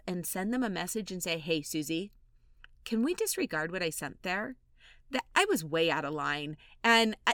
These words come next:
please understand, I'm excited about what I'm doing, but that is so the wrong way for me to go. And I just, I just wanna ask that you forgive me for this. And can we just, like, can we forget that for right now? Can we just start over?"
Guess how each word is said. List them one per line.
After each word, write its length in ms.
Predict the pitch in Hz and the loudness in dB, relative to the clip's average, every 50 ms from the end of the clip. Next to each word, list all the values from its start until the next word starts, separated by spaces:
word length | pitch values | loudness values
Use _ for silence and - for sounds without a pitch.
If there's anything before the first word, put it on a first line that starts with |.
| - - | 0 0
please 240 | - 370 403 370 349 | 0 4 4 4 4
understand, 500 | 294 247 208 185 - - 185 170 165 - - | 4 2 2 0 -2 -2 -2 -2 -4 -2 2
I'm 220 | - 247 254 247 | 4 6 6 6
excited 500 | 233 - - - - 160 160 160 170 160 | 4 4 0 0 0 2 2 0 0 -2
about 300 | 170 156 160 147 - - | -2 0 0 -2 -2 -2
what 120 | 165 160 160 | -2 -2 -2
I'm 180 | 160 160 160 | -2 -4 -4
doing, 340 | 147 170 170 175 180 185 160 - | -4 -4 -2 -2 -2 -2 0 2
but 240 | 190 175 175 - - _ _ _ _ _ _ _ _ - _ _ _ _ - - _ _ - - - - - | 2 2 2 0 -2 _ _ _ _ _ _ _ _ -20 _ _ _ _ -20 -20 _ _ -20 -20 -20 -10 -2
that 340 | 170 214 240 269 311 339 - - _ _ _ _ _ - - - _ - _ - | 0 4 6 6 6 4 4 -2 _ _ _ _ _ -20 -20 -20 _ -18 _ 4
is 200 | 226 233 226 220 | 8 8 8 8
so 340 | - - - 208 175 185 202 | 6 2 4 4 4 2 2
the 140 | 185 202 180 | 2 0 -2
wrong 260 | 160 165 151 156 156 | 0 0 -2 -2 -2
way 140 | 160 156 156 | -4 -4 -4
for 200 | 147 - 170 160 | -4 -4 -4 -4
me 140 | 156 151 147 | -2 -2 -4
to 100 | 160 156 | -4 -4
go. 420 | 135 143 143 143 143 156 170 196 - - - - - - - | -2 -2 -2 -2 0 -2 -2 -4 -6 -10 -16 -20 -8 0 0
And 120 | 226 233 - | 0 2 4
I 140 | - 269 285 | 2 2 4
just, 260 | 262 339 302 - - - - - _ _ - - - | 4 2 2 0 0 -4 -12 -20 _ _ -14 -4 -2
I 80 | 302 320 | 0 0
just 220 | 294 339 302 - | 2 0 0 0
wanna 160 | 302 277 254 - - | 0 0 0 2 2
ask 180 | 214 202 - | 0 0 0
that 180 | 214 202 - - | -2 -4 -2 -2
you 320 | 202 196 190 180 175 - - - - - - | -2 -2 -2 -4 -6 -8 -12 -18 -20 -20 -12
forgive 400 | - - 202 180 160 214 226 214 | -6 -2 -2 2 6 6 6 6
me 120 | 254 254 233 | 4 0 0
for 180 | - 240 233 | 2 2 2
this. 240 | 226 240 233 220 - | 4 4 2 2 0
And 140 | - 185 - | -2 -2 -4
can 200 | - - 185 185 | -6 -8 -6 -2
we 140 | 220 269 254 | -2 0 2
just, 300 | - 349 285 - - 233 | 2 2 2 2 2 0
like, 280 | 202 190 190 - - - - _ - - - _ - - - - _ _ - - - - | 0 0 0 -2 -4 -14 -20 _ -20 -20 -20 _ -20 -20 -20 -20 _ _ -20 -20 -10 -4
can 120 | - 320 | 0 2
we 100 | 294 262 | 2 2
forget 300 | - 208 185 165 151 - | 2 0 0 -2 -2 2
that 180 | - - - - | 2 0 0 2
for 120 | - 165 | 0 0
right 180 | 151 - - - | 0 0 0 -2
now? 100 | 135 - | -2 -2
Can 140 | - 262 | 2 2
we 80 | 339 320 | 2 4
just 180 | 349 381 - - | 6 4 4 4
start 260 | - 208 185 180 151 | 6 4 4 4 2
over?" 340 | 123 151 - 107 92 - | -2 -2 -2 -4 -4 -4